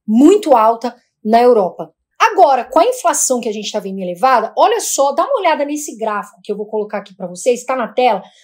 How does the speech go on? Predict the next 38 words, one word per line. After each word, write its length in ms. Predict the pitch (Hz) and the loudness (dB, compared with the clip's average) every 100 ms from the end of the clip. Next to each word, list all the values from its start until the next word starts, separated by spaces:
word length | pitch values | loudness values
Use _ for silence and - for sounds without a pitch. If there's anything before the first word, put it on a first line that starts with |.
| _ | _
O 60 | 277 | -10
que 140 | 254 | -4
que 100 | 403 | 0
a 60 | 494 | 0
gente 280 | 370 370 349 | 0 -2 -2
vê, 200 | 220 202 | 2 0
pessoal? 400 | 202 - 208 190 - _ - | 2 0 0 -2 -8 _ -2
As 180 | 269 | 0
cinco 400 | - - 415 539 | 0 -2 -4 -2
vezes 300 | 427 311 240 | 0 0 0
lucro, 300 | 214 339 - | 2 0 2
olha 160 | 320 370 | 2 4
lá, 140 | 269 | 2
a 40 | 226 | 2
nossa 300 | 269 302 285 | 0 0 0
bolsa 340 | 208 247 262 | 0 -4 -4
está 400 | 254 - 247 254 - _ _ - | -8 -4 -2 -2 -6 _ _ -2
nos 160 | 262 233 | -2 2
níveis 380 | 277 320 294 | 4 6 4
mais 680 | 240 254 285 311 349 370 311 | 2 2 2 2 0 -4 -8
baratos 840 | 233 285 320 240 269 294 294 269 208 | 0 2 2 0 -2 -4 -10 -12 -6
da 160 | 233 | -4
história, 600 | 302 - - 214 220 180 | -4 -6 -6 -4 -4 -6
tá, 220 | 180 185 | -10 -8
gente? 380 | 214 185 165 - | -8 -10 -12 -8
Olha 120 | 214 | -4
lá. 240 | 226 180 170 _ _ _ _ | -4 -4 -10 _ _ _ _
Quanto 260 | - 240 247 | -6 -4 0
mais 320 | 233 277 311 | 2 2 0
baixo 420 | 208 220 247 - | 0 0 0 -2
aí 80 | 208 | -4
o 60 | 214 | -2
múltiplo, 480 | 202 262 - - | -4 -6 -10 -12
né, 140 | 190 202 | -10 -10
de 100 | 196 | -10
preço-lucro, 680 | - 208 - 185 277 285 _ _ _ _ _ | -6 -4 -4 -8 -10 -10 _ _ _ _ _
mais 380 | 220 240 277 311 | 0 2 2 2
barato, 640 | 247 269 214 208 226 262 | 2 2 0 -4 -8 -14